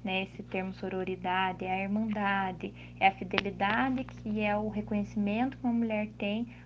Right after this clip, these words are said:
ao ver outra mulher, ao saber que a outra também é mulher, é aquela empatia pela mulher. E nós temos também canais de divulgação, o numap é um canal que, eh, está presente nas redes sociais, Instagram,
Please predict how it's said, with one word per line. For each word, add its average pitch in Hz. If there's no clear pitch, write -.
ao 208
ver 208
outra 208
mulher, 190
ao 208
saber 196
que -
a 196
outra 196
também 190
é 190
mulher, 185
é 180
aquela 196
empatia 233
pela 180
mulher. 170
E 208
nós 208
temos 208
também 196
canais 196
de 190
divulgação, 202
o 208
numap 202
é 196
um 190
canal 185
que, 190
eh, 185
está 190
presente 185
nas 185
redes 202
sociais, 196
Instagram, 185